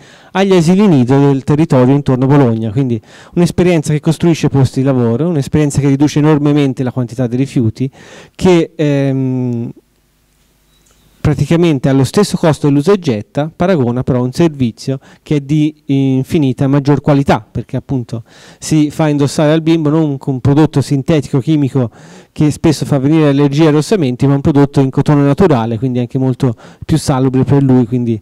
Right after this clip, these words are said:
riducendo le spese però per la collettività, che non ha da smaltire, eh, tonnellate e tonnellate di rifiuti, eh, ogni anno per ogni bimbo, ma, eh, u-, la riduzione effettiva di questo tipo di prodot-, di prodotti, di rifiuti.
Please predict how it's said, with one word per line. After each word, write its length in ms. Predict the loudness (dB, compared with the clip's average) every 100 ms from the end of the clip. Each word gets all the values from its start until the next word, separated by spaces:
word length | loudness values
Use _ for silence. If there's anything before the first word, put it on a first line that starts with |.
| -10 -12 -2
riducendo 500 | 0 2 2 2 0
le 80 |
spese 320 | 0 -2 -2 0
però 160 | -2
per 180 | 0 0
la 100 | 2
collettività, 680 | 2 0 0 -2 0 -2 -4 _
che 140 | -6
non 140 | -2 -2
ha 180 | -4 -6
da 220 | -6 -4
smaltire, 760 | -2 -4 0 2 2 0 -4
eh, 380 | -4 -2 -2 -2
tonnellate 460 | -2 2 2 2 0
e 60 | -2
tonnellate 640 | -2 0 0 -2 -2 -2
di 100 | 0
rifiuti, 500 | -2 0 0 0 -4 -6 -20 -20 -12
eh, 180 | -4 -2
ogni 300 | 0 2 2
anno 240 | 2 0 0
per 100 | 2
ogni 220 | 2 2
bimbo, 340 | 0 0 0
ma, 260 | 0 -2 -4
eh, 580 | -4 -2 0 -2 -2 -6 -8
u-, 300 | -10 -10 -12 -18 -14 -10 -10 -6
la 160 | 0 2
riduzione 560 | 4 2 0 0 2
effettiva 500 | 0 0 -2 -2 -2
di 240 | -2 -2 -2
questo 340 | -2 -2 -2
tipo 260 | -4 -2 -2
di 200 | -2 -4 -6 -10
prodot-, 360 | -2 0 0 -4 _
di 360 | -4 -2 -2 -2
prodotti, 480 | 0 0 -2 -8 -16 _
di 220 | -6 0 2
rifiuti. 420 | 4 2 2